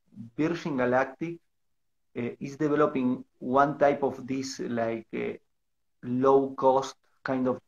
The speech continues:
cost, eh, at two hundred and fifty thousand dollars, like, eh, a big group of people going to the, I, I was learning that there are different,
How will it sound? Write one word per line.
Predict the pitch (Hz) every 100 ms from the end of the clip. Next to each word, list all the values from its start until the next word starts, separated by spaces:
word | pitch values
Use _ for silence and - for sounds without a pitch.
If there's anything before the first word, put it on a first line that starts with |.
| -
cost, | - 139 139 - 131
eh, | 127 -
at | 120 120 - _ -
two |
hundred | - 143 139 127 123 120 120 104 - 131
and | 117
fifty | 139 135 131
thousand | 123 131 131 - 123 120
dollars, | 131 135 135 131 127 123 -
like, | 120 113 113 113 127
eh, | 120 -
a | 120 120 120
big | 143 135
group | 135 147 143
of | 131 -
people | 139 - 147 143 143
going | - 151 160
to | - 131
the, | 127 123 - - _ _ - - - _ _ _
I, | 139
I | 165 160
was | 151 156
learning | 151 175 196 - - -
that | - -
there | 127 143
are | 147 151
different, | 131 151 156 143 131